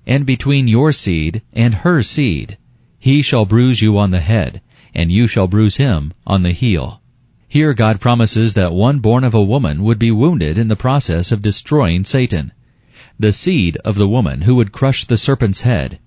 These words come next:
is none other than Jesus Christ. See Galatians four, verse four, and First John three, verse eight.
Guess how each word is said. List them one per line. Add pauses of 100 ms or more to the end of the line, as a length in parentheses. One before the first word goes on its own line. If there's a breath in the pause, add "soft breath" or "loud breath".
is
none
other
than
Jesus
Christ. (400 soft breath)
See
Galatians
four,
verse
four, (300 soft breath)
and
First
John
three,
verse
eight.